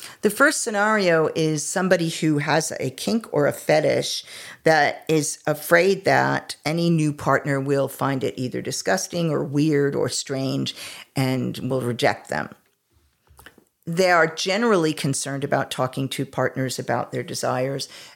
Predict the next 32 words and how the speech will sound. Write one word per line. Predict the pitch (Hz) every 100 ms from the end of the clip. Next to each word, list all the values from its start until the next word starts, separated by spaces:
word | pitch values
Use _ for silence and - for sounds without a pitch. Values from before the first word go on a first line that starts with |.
| -
and | 160 160
not, | 165 175 180 - - - -
um, | 151 143 143 143 - -
a-, | 151 - - -
ask, | 147 147 - - _ - -
already | 156 170 175 156 147
in | 156
a | 143
relationship | 135 135 131 131 - 104 -
and | 117
asking | 127 123 - 127 131
about | 120 101 104 -
that. | - 50 - - _ _ - - - _ _ _ _ -
Uh, | - _ _ _ _ _ _ - - _ -
the | 220
first | - 330
thing | - 254
I |
would | 208 190
say | - 220 208 214
is | - 151 139 143 - -
that | 165 175 165 - - _
it | - 240
is | 240 214 - -
useful | 165 170 233 240 - - - 147 180
if | 175 170
you | 180 190
have | 190 170 156 151
kinks | - 254 277 -
and | 196
fetishes | - 156 160 - 143 143 - - - - -
that | 147 185 -